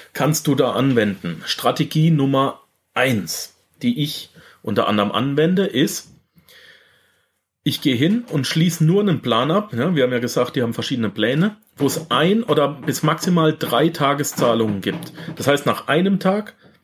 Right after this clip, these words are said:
oder oft sind's nach drei Tagen, kriege ich das ganze Geld wieder zurück. Ja, es macht keinen Sinn, in einen Short-Term zu gehen und dann einen Plan von, von sechs Monaten abzuschließen.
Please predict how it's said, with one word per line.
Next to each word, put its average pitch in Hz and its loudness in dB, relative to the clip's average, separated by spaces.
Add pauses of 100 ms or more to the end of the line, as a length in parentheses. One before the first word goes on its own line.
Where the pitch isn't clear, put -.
(300)
oder - 2 (580)
oft - -4
sind's 135 0
nach 110 0
drei 165 0
Tagen, 139 0
kriege 156 2
ich - -2 (200)
das - -2
ganze 170 2
Geld 147 0
wieder 135 0
zurück. - -4 (880)
Ja, 147 2 (300)
es - -8
macht 156 2
keinen 208 2
Sinn, 208 2
in 151 0
einen 131 0
Short-Term 151 0
zu 117 -4
gehen 143 0
und 135 -2
dann 135 2
einen 120 -4
Plan 135 2
von, 143 -2
von 139 0
sechs - -4
Monaten 151 4
abzuschließen. 92 -4